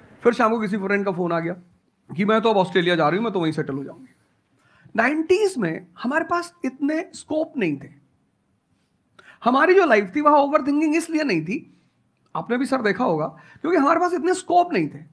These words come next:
आज तुम्हारी जनरेशन में you have multiple fields, मतलब, इतने सारे फील्ड्स ओपन हैं।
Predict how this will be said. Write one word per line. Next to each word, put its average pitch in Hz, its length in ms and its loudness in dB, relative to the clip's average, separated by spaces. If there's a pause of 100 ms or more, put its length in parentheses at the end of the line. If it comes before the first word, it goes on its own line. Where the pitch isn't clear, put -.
(120)
आज 320 200 0
तुम्हारी 302 380 2
जनरेशन 262 580 -2
में 302 280 -2 (300)
you 247 120 2
have 349 160 2 (920)
multiple 381 520 2
fields, 294 540 2 (520)
मतलब, 320 100 -8
इतने 392 280 -4
सारे 277 360 -4
फील्ड्स 277 480 -2
ओपन 226 300 0
हैं। 175 220 -6